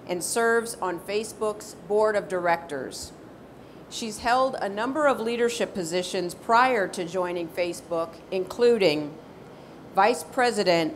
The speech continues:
of Global Online Sales and Operations at Google and Chief of Staff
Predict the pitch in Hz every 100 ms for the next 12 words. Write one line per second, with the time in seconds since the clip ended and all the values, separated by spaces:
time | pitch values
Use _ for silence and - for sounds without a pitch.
0 | - 180 175 190 220 233 247 240 - 190
1 | 220 233 226 226 233 - 226 220 220 214
2 | 190 196 214 202 190 180 - 160 156 156
3 | - - - 180 175 180 240 202 165 147
4 | 156 - - - - - - 175 170 -
5 | 262 254 269 - - 214 170 160